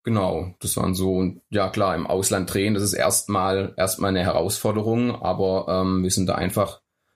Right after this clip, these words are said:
zielstrebig, ähm, auf, ja, auf die Ziele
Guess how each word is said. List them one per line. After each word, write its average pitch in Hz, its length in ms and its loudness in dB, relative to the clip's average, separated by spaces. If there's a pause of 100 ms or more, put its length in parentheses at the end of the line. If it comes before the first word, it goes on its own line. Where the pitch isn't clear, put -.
(140)
zielstrebig, 104 1000 0
ähm, 98 500 0 (200)
auf, - 360 -4 (120)
ja, 101 160 4
auf 90 180 0
die - 140 -2
Ziele 101 480 2